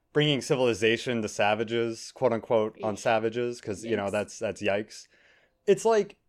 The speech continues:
Speaker 1: they don't see the, it's like literally call-, the pot calling the kettle black. Like, y-, did they practice ritual sacrifice?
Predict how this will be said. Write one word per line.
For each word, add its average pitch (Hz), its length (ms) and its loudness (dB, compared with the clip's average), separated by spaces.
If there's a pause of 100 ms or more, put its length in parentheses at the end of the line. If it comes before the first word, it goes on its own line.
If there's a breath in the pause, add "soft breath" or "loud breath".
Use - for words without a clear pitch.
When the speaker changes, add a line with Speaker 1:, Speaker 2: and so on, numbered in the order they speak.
(240)
Speaker 1:
they 196 160 4
don't 233 440 4
see 208 400 0
the, 170 180 -2
it's 170 240 -2
like 196 200 4
literally 185 280 6
call-, 156 300 2
the 135 100 2
pot 139 320 2
calling 110 240 2
the 98 80 -4
kettle 92 240 0
black. 101 320 0
Like, 110 240 -2
y-, 139 200 -6
did 131 200 4
they 147 140 6
practice 151 440 4
ritual 147 340 4
sacrifice? 156 840 0